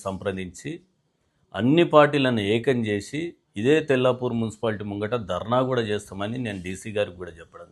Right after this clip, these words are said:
జరిగింది. మా పటాన్చెరు పట్టణ ప్రజల పక్షాన, వాళ్ళ పక్షాన మేము ఖచ్చితంగా నిలబడతాం, ఖచ్చితంగా ధర్నా చేస్తాం, మళ్ళీ మేము తెచ్చుకునే విధంగా మేము చేస్తామని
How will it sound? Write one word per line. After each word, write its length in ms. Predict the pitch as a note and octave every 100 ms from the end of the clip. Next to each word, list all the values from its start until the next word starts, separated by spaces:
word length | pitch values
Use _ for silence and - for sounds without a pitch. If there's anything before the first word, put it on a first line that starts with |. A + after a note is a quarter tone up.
| D#2+
జరిగింది. 300 | - _ _ _ _ _ _ _
మా 100 | F#2+ F#2
పటాన్చెరు 520 | G2+ A2+ B2+ B2 B2+ G#2
పట్టణ 280 | G#2 A2+ A#2 A#2
ప్రజల 320 | A2 G2+ A#2 G#2+ -
పక్షాన, 440 | G2 - C3 C3 D#3+ - _ _ _ _ _ _ _ _ F#2+ F#2
వాళ్ళ 380 | G#2+ C3 C#3+ D3+
పక్షాన 440 | C#3 A#2+ A2+ D#3+ D#3+
మేము 200 | D3 A2
ఖచ్చితంగా 440 | G2+ B2 C#3+ C#3 B2
నిలబడతాం, 440 | A#2 A#2 B2 D3+ D3+
ఖచ్చితంగా 480 | G2+ - B2 A#2+
ధర్నా 280 | G#2 G2+ A2+
చేస్తాం, 340 | A2+ A2 - D#3
మళ్ళీ 180 | A2 B2 B2
మేము 140 | A2+ G2
తెచ్చుకునే 360 | - A#2+ A2+ G2+
విధంగా 360 | G2+ G#2+ G#2+ F#2 F#2 _ _ _ _ _ _
మేము 200 | F#2+ F#2+ -
చేస్తామని 460 | G2+ - G2+ F#2